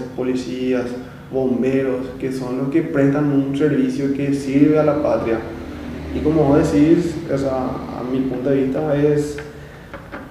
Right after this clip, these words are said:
un poquito triste también que no se le reconozca a los maestros y a los que están en la, en la educación su parte también, que es parte fundamental del crecimiento de nuestro país también. Entonces...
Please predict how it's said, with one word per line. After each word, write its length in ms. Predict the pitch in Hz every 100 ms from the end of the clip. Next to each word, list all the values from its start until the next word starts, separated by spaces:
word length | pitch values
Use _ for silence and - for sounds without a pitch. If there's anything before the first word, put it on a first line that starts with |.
| -
un 80 | 180
poquito 220 | 175 175
triste 220 | 165 170
también 340 | 190 185 165 170
que 100 | 180
no 140 | 180
se 140 | 175 180
le 1080 | 175 175 170 156 147 135 127 - - - - - -
reconozca 760 | - 156 175 143 135 139 147 156
a 40 |
los 180 | 156 160
maestros 840 | 165 147 120 120 120 143 139 139 139
y 40 |
a 40 | 139
los 120 | 143
que 80 | 151
están 180 | 143 123
en 60 |
la, 200 | 127 131 131 - - 123
en 60 |
la 60 | 131
educación 360 | 135 147 143 127
su 180 | 139
parte 200 | - 113
también, 320 | 123 127 113 113
que 680 | 117 113 - - - -
es 80 | 135
parte 280 | 139 139 143
fundamental 540 | 143 160 170 170 143 131
del 120 | 143
crecimiento 500 | 147 147 151 131 127
de 80 | 135
nuestro 200 | 139 139
país 280 | 139 120 113 139
también. 220 | 127 131 - - - - - - - - - - - -
Entonces... 1160 | 135 135 131 127 135 139 135 123 120 113 113